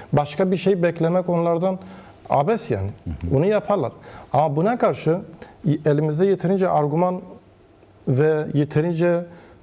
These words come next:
Speaker 1: e, gerekçe güçlü var iken bunları zamanında doğru yöntemlerle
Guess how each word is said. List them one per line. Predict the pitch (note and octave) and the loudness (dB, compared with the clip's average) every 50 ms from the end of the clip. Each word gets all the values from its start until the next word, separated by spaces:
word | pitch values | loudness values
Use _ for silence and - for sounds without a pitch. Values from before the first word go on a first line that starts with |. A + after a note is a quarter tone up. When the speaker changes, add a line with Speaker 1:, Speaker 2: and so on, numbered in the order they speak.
| - - - | -10 -2 2
Speaker 1:
e, | C#3+ C#3 C3+ | 4 4 4
gerekçe | B2+ A2+ C#3+ D3 D3 D3 C#3+ D3+ - - F3+ E3+ D#3+ D#3 - - - - - - | 2 2 2 2 2 0 -4 -4 -2 0 2 2 0 -2 -4 -8 -10 -10 -4 0
güçlü | D3+ B2+ A#2+ C#3+ C#3 - - C#3 D3+ F3 F3 D3 A2+ F2 - - - - - - - - | 2 2 2 2 0 0 0 2 2 4 4 2 0 -4 -8 -14 -20 -20 -20 -8 -4 0
var | B2 C#3+ E3 F3 | 0 2 2 2
iken | F3 E3 C#3 - - B2+ C3 C#3+ - - - - - - - - | 0 -2 -2 -2 -2 -2 -2 -4 -6 -10 -18 -20 -20 -20 -6 0
bunları | D3+ C3 C#3+ D3 D3 D3+ E3 F3 F3 E3+ E3 E3 - - - - - - - - - - | 2 2 2 2 2 2 2 0 0 0 -2 -4 -10 -18 -20 -20 -20 -20 -20 -14 -6 -2
zamanında | C3+ A#2+ C#3+ D#3 E3 D#3+ D#3 D3+ D3 C#3 C3 C#3 C3 B2 B2 - - - - - - C3+ | 0 0 2 2 0 0 0 0 -2 0 0 0 0 0 -2 -8 -12 -18 -8 -2 0 2
doğru | C3+ C#3 D3+ E3+ | 4 4 2 2
yöntemlerle | F3 E3+ D#3+ D#3 D3 D3+ C3+ C3+ C#3 C#3+ D#3+ E3 D3+ C#3+ A#2+ A2+ | 2 2 0 0 0 0 0 0 2 2 2 2 2 0 -4 -4